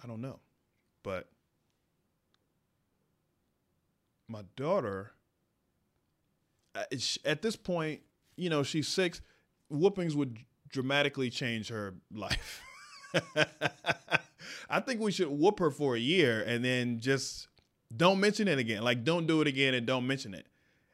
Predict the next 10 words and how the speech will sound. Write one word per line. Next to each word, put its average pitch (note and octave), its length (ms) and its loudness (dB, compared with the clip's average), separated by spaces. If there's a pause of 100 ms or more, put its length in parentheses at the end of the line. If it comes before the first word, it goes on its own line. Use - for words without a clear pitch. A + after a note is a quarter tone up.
(100)
And B2 80 -4
just C3+ 180 0
let C#3+ 200 2
her C3+ 100 2
have A#2+ 280 0
that G2+ 200 -4
year A2 280 -6 (3250)
of G#2 360 -4 (360)
beatdowns. G#2 640 -4 (2250)
<laughs> - 80 -2